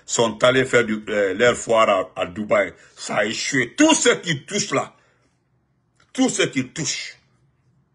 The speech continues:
ils échouent. Donc ils vont échouer. Monsieur Baouri, je vous dis encore une fois que vous avez raté. Parce que vous parlez de deux mille trente, de deux mille quarante. Mais monsieur Baouri,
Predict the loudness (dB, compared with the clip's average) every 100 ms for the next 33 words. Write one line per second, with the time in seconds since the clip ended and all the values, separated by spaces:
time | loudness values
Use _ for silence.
0 | _ _ -14 -8 -6 -2 -2 -4 -10 _
1 | _ -2 -2 -2 -6 -8 -8 -8 -8 -10
2 | -14 _ _ _ _ _ -8 -4 0 -2
3 | 2 4 4 0 -4 -12 _ _ -8 -4
4 | -4 0 2 0 0 -4 0 -2 -2 -6
5 | -6 -4 -2 -4 -6 -12 -12 -12 -16 _
6 | _ _ _ _ _ _ _ _ _ _
7 | _ -2 0 0 0 2 4 4 0 2
8 | 2 2 -2 -2 -2 -2 -6 -4 -2 -2
9 | -2 -2 2 2 0 -8 -20 _ _ _
10 | _ _ _ _ -2 0 0 0 2 4
11 | 4 0 -6